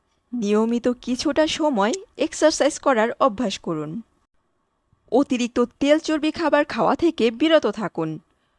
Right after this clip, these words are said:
প্রচুর পরিমাণে ফ্রেশ শাকসবজি, ফলমূল এবং আঁশ জাতীয় খাবার খাওয়ার অভ্যাস করুন। আমার আজকের ভিডিও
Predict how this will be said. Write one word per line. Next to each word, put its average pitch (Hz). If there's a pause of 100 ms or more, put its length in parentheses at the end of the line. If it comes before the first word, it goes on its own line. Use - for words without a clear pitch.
(300)
প্রচুর 226
পরিমাণে 214
ফ্রেশ 208 (100)
শাকসবজি, 180 (360)
ফলমূল 190 (560)
এবং 208 (180)
আঁশ 262
জাতীয় 277
খাবার 269
খাওয়ার 220 (120)
অভ্যাস 214
করুন। 156 (1120)
আমার 180 (140)
আজকের 294
ভিডিও 262